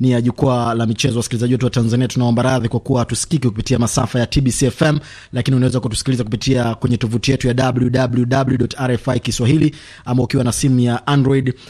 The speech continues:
ama ya Apple ama iPhone, unaweza ukapakua application ya R F I, ah, Kiswahili na ukasikiliza matangazo haya moja kwa moja. Wasikilizaji wetu, wasikilizaji wetu wengine wa nchi zote za maziwa makuu, Afrika Mashariki na Kati na dunia, mnatusikiliza kupitia ma-,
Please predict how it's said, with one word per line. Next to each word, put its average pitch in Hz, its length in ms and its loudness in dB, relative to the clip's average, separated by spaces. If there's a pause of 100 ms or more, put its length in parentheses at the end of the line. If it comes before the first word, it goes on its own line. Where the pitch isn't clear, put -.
ama 123 460 0
ya 117 420 -2
Apple 156 380 0
ama 139 280 -2
iPhone, 151 300 0
unaweza 127 320 0
ukapakua 123 460 -2
application 123 480 0
ya 127 100 -4
R 139 160 0
F - 160 -4
I, 151 220 2 (360)
ah, 113 200 -4
Kiswahili 165 500 2
na 120 240 -2
ukasikiliza 120 600 -2
matangazo 117 300 0
haya 123 120 2
moja 117 180 0
kwa - 120 -2
moja. 131 160 2
Wasikilizaji 156 380 0
wetu, 160 200 -2
wasikilizaji 151 440 0
wetu 175 160 0
wengine 175 440 2
wa 147 380 0
nchi 147 220 -2
zote 147 340 -2
za 127 140 0
maziwa 131 260 2
makuu, 156 460 0
Afrika 135 260 -4
Mashariki 135 360 -2
na 117 100 -2
Kati 180 460 -2 (280)
na 127 120 0
dunia, 147 500 4
mnatusikiliza 120 760 -2
kupitia 117 480 -2 (300)
ma-, 113 300 0